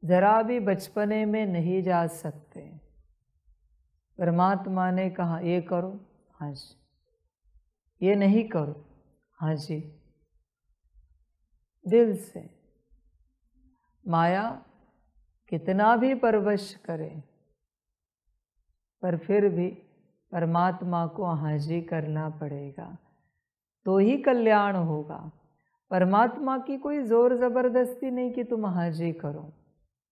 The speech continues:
नहीं, उसके मुंह पर नाजी करो,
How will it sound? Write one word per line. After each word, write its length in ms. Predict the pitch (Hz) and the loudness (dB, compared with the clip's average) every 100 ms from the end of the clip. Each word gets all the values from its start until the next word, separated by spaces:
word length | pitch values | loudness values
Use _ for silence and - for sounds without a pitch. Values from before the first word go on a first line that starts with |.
| _ _ _ _ | _ _ _ _
नहीं, 360 | 175 165 139 156 - _ _ _ _ _ _ _ _ _ _ _ _ _ _ 349 | -2 -2 -4 -8 -20 _ _ _ _ _ _ _ _ _ _ _ _ _ _ -10
उसके 280 | 170 - 202 | -10 -6 -4
मुंह 340 | 156 160 214 220 | -2 -2 -4 -4
पर 140 | 247 | -4
नाजी 480 | 240 226 220 202 214 | -4 -4 -4 -4 -4
करो, 500 | 214 196 190 196 | -4 -6 -6 -8